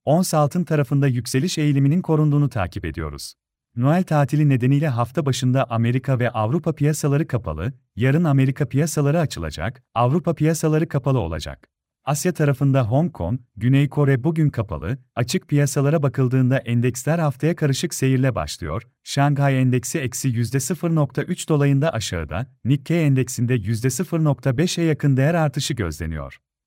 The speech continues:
Bu hafta global veri gündemi sakin, Amerika'da Salı günü konut fiyat endeksleri önemli olacak, Perşembe haftalık işsizlik başvuruları ve bekleyen konut satışları verisi,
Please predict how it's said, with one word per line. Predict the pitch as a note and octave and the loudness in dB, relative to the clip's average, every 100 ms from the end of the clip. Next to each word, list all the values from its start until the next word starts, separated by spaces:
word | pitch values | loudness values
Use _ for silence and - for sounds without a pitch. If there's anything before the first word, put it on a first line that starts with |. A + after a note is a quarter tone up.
| _ _ | _ _
Bu | A#2 F3+ | -2 0
hafta | E3+ D3+ D#3 | 0 0 0
global | A#2+ C3 B2+ E3 D#3+ | 2 2 2 0 2
veri | D#3+ C#3+ | 0 2
gündemi | C#3 C3 D#3 | 2 2 0
sakin, | - E2+ D2 F2 C#3+ - - | -2 -6 -6 -6 -6 -6 0
Amerika'da | A#2+ C3 C3 C3+ C3+ | 2 2 2 0 0
Salı | - B2+ E3+ | 0 0 0
günü | D#3+ D3+ | 0 0
konut | - B2+ F3+ | 0 0 -2
fiyat | - D3+ C#3+ | 0 0 0
endeksleri | C3 B2+ B2+ - B2+ F3 | 0 0 0 -2 0 2
önemli | C#3+ C3+ E3+ | 4 4 2
olacak, | B2+ D2+ D#2 G#2+ - _ - | -2 -4 -6 -8 -8 _ 0
Perşembe | B2 B2 C3 C#3 | 0 2 0 2
haftalık | F3 D#3 - E3 E3 | 2 0 0 -2 -2
işsizlik | D3+ - C3+ F3+ - | -4 -2 -2 -4 0
başvuruları | C#3+ - D3 C3+ C3+ C#3 | 0 0 0 2 2 2
ve | C3+ | 0
bekleyen | B2 A#2+ B2+ D3 F3+ | 0 -2 0 0 0
konut | D#3 F3 | -2 -2
satışları | - D3 C#3 C#3 C#3+ | -2 -4 -2 -2 -2
verisi, | A#2 D2+ - G2 | -2 -6 -6 -6